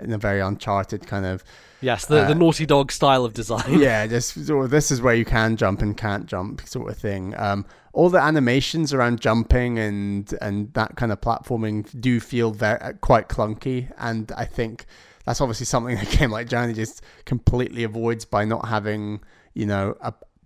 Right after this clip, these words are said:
Speaker 1: you're not controlling a person in that game as such. So the fact that they go for, like, this person that you're controlling, the physics just doesn't feel quite right, and feels,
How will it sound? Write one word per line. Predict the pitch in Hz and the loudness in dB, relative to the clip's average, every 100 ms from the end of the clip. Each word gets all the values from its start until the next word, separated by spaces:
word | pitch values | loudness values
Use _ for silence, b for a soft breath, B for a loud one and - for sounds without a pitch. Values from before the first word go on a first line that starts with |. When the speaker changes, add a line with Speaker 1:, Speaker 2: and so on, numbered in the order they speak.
| - | -6
Speaker 1:
you're | 135 | -4
not | 117 - | -4 -6
controlling | 117 113 104 104 | -6 -4 -2 -2
a | |
person | - 170 151 - 95 - | 2 2 2 -2 -6 -6
in | 101 | -6
that | 95 - | -6 -6
game | 92 85 | -8 -8
as | 85 | -8
such. | - 95 | -10 -10
So | - 127 | -4 -4
the | 117 131 | -4 -4
fact | - 156 | 2 2
that | 156 | 4
they | 135 123 | 0 0
go | 117 127 127 | 2 2 2
for, | 135 | -2
like, | 110 107 | -4 -6
this | 107 | -8
person | - 113 113 - 123 | 0 2 2 0 -8
that | |
you're | - | -10
controlling, | - 107 - 110 107 101 B B B | -12 -10 -4 -2 -2 -6 B B B
the | |
physics | - - 127 127 - | -8 -4 -2 -2 -6
just | 113 - | -10 -8
doesn't | 120 113 117 - | -6 -6 -8 -12
feel | _ - 110 113 104 | _ -8 -2 -2 -4
quite | - 104 95 | -4 -4 -4
right, | - 95 95 95 | -6 -6 -6 -6
and | 92 | -10
feels, | - 110 104 101 | -4 -2 -2 -4